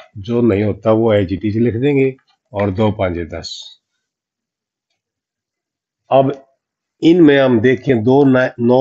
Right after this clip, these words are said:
और पाँच, इनमें किससे भाग होती हैं? ये दो से होती है, ये दो से नहीं होती, ये नहीं होती, ये नौ से होती है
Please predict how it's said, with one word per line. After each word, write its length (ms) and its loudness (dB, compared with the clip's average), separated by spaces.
और 340 -4
पाँच, 340 -2
इनमें 640 4
किससे 300 0
भाग 220 2
होती 340 0
हैं? 180 -6
ये 180 2
दो 220 0
से 120 0
होती 340 0
है, 280 -4
ये 160 -2
दो 180 -2
से 120 -2
नहीं 200 2
होती, 260 -4
ये 140 0
नहीं 140 2
होती, 320 -4
ये 100 0
नौ 240 -2
से 120 -2
होती 360 -2
है 100 -4